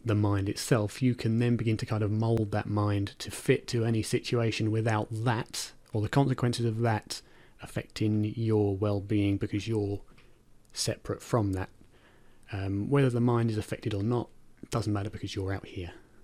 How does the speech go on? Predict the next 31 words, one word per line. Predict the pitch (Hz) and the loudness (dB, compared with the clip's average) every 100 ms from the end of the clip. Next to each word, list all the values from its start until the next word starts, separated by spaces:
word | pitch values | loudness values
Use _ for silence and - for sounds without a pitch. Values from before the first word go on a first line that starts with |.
| - - - - - - - - - - - - - - - - - - - - - | -20 -20 -20 -20 -20 -20 -20 -20 -20 -20 -20 -20 -20 -20 -20 -20 -20 -20 -20 -20 -10
The | - | -8
problem | - 180 147 135 | 0 2 6 6
is | 123 117 147 | 6 4 6
we | 156 156 156 | 8 8 8
have | 147 147 - | 6 2 4
been | 135 131 | 6 6
so | 123 - 147 143 139 135 - | 4 2 4 6 4 2 2
deeply | 127 131 - 120 117 113 110 - - - - - - - - | 2 0 -2 0 2 2 -2 -8 -20 -20 -20 -20 -20 -20 -2
conditioned | 117 117 131 - 101 101 | 2 4 4 4 2 2
to | |
believe | 107 107 107 101 | 2 4 4 4
that | 104 104 - - - - | 2 0 -2 -18 -20 -4
we | 117 113 | 0 2
are | 107 104 104 101 101 - - | 4 4 2 2 -2 -10 -8
equal | - 110 - 107 | 0 0 0 -6
to | - 104 | -2 0
our | 98 | 0
mind, | 98 123 92 92 127 - - - - - | 2 2 2 2 0 -2 -14 -20 -8 0
which | 117 - | 0 2
is | 110 101 | 0 0
essentially | - 143 - 123 | 2 2 2 0
just | 110 - | 0 0
an | 110 | -2
accumulation | - 110 107 101 - | 0 2 4 2 2
of | 104 | 0
information | 98 - 104 113 107 - 110 101 | 0 0 0 2 2 0 -2 0
and | 95 95 95 - | 0 -2 -4 -2
beliefs | 101 101 95 - | 0 2 0 -2
given | - 113 98 | -2 0 0
to | 95 101 | -2 -2
us, | 98 - | -4 -4